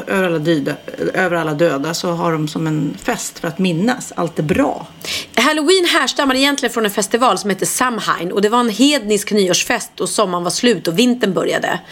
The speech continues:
Speaker 1: Mm.
Speaker 2: Och de här utskurna pumporna som man har, de kommer då från den första Samhain.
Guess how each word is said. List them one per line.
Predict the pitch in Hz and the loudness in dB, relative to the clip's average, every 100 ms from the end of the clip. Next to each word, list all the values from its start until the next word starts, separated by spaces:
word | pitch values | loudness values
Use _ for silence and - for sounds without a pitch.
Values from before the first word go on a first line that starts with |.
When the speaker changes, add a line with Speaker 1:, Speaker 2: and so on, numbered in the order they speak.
| - - | -10 -4
Speaker 1:
Mm. | 180 | 2
Speaker 2:
Och | |
de | 220 | 2
här | 220 220 | 2 0
utskurna | 262 208 180 165 160 151 277 254 214 | 0 -2 -2 -6 -4 0 2 2 2
pumporna | 240 208 - 277 269 | 2 0 2 2 2
som | 254 226 | 0 0
man | 202 | 2
har, | 175 180 | 2 2
de | 240 | 2
kommer | 214 220 269 - | 2 2 2 0
då | 175 | -2
från | 151 190 | 0 0
den | 170 | 0
första | 151 175 - 160 | 0 0 0 -2
Samhain. | - 170 - - - | -2 -4 -6 -8 -8